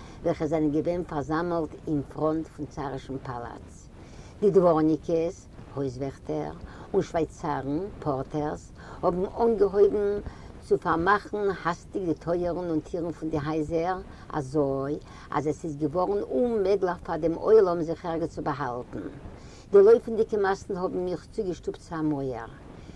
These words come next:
איך האב דאס אין א גרויסע הויזטיר, וואס וועט זיך אויך טאט צו מאכן. אמעצער, איך ווייס ביז היינט נישט ווער, האט מיר געהאפט פאר דער האנט, ער איז געטאן צו זיך און דורכגעשלעפט מיך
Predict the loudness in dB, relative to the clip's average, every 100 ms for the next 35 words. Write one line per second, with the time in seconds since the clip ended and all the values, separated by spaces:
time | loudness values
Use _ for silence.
0 | -8 -6 -2 -2 -2 -2 -2 -2 -2 2
1 | 4 2 0 -6 -4 -2 -4 -6 -10 -4
2 | -2 -2 -6 -14 -18 -10 -2 -2 -2 0
3 | 0 0 -6 4 10 10 8 2 -4 -4
4 | -4 -2 -2 -6 -8 -8 -10 -14 -18 -14
5 | -6 -2 -2 -2 -6 -4 -4 -8 -16 -16
6 | -16 -10 -8 -6 -4 -2 -2 -6 -8 -8
7 | -8 -6 -6 -6 -6 -6 -6 -4 -4 -4
8 | -8 -12 -14 -16 -14 -6 -4 -2 -2 -2
9 | -6 -8 -10 -8 -6 -4 -4 -4 -2 -4
10 | -6 -14 -16 -16 -16 -8 0 2 2 2
11 | -2 -2 -4 -4 -4 -4 -4 -2 -2 -6
12 | -10 -16 -6 0 4 6 6 2 2 6
13 | 6 4 -12 0 4 4 4